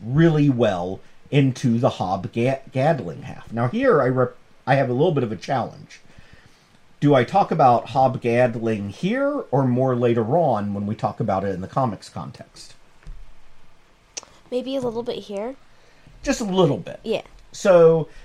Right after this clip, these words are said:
Speaker 1: the basic premise of Hob Gadling, and he shows up a few times in the series,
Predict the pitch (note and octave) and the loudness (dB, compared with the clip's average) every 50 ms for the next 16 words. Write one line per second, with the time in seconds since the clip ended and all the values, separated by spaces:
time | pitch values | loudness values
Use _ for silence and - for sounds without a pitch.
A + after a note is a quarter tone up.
0 | - - - F3 D#3 E3 B3+ C#4+ C#4 - - - - - G3+ F#3 F3+ D#3+ A#2+ G#2+ | -20 -10 -6 -2 0 2 2 2 0 -2 -6 -8 -6 -2 0 2 2 2 2 0
1 | G#2+ - - - - - A#2 A#2+ A#2 A#2 A2+ A2+ A2 A2 G#2 - - D3 C#3 C#3 | -4 -8 -12 -18 -10 -4 0 2 2 4 4 4 2 2 0 0 2 2 2 2
2 | C3 B2 - B2+ G#2+ G2 F#2+ E2+ F#2 F#2 F2 G2 G2+ - - D#3 G3 A3 - D4+ | 2 0 0 -2 -2 -2 -4 -6 -8 -10 -10 -10 -10 -6 -4 -4 -4 -2 -2 -2
3 | C#4+ A3 - F#3 D3+ C#3+ - - F3+ F#3 F3 - - C#3 A2+ A2+ A2 G#2 - G#2 | 0 0 0 0 0 -2 -2 0 0 0 2 2 0 0 0 0 -2 -4 -6 -8
4 | G#2 G2 - - G2+ F#2 F2 F2 F2 F#2 F#2 - | -8 -8 -10 -10 -10 -10 -8 -8 -10 -10 -12 -14